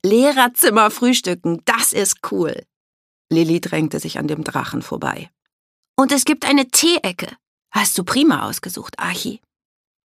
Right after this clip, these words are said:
Wenig später saß sie auf einem roten Schreibtischstuhl,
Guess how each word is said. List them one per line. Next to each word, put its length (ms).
Wenig 260
später 520
saß 280
sie 160
auf 180
einem 180
roten 420
Schreibtischstuhl, 1040